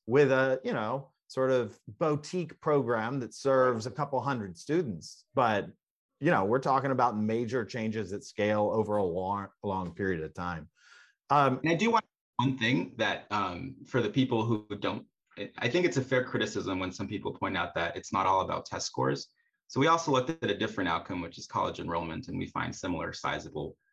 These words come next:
Speaker 2: kind of improvements in college enrollment among zones of choice students relative to non-zones of choice students. So there's a win in terms of a outcome that people seem to care about some more, I think, as well.
Speaker 1: So, Chris, I'm interested in how the demand side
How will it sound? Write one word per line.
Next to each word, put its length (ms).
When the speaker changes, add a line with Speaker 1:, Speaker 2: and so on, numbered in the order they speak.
Speaker 2:
kind 100
of 80
improvements 540
in 80
college 300
enrollment 280
among 240
zones 240
of 80
choice 260
students 500
relative 380
to 120
non-zones 420
of 80
choice 220
students. 400
So 120
there's 200
a 40
win 240
in 100
terms 240
of 120
a 260
outcome 320
that 140
people 240
seem 220
to 100
care 200
about 320
some 140
more, 220
I 80
think, 240
as 100
well. 240
Speaker 1:
So, 180
Chris, 300
I'm 160
interested 480
in 120
how 680
the 100
demand 960
side 560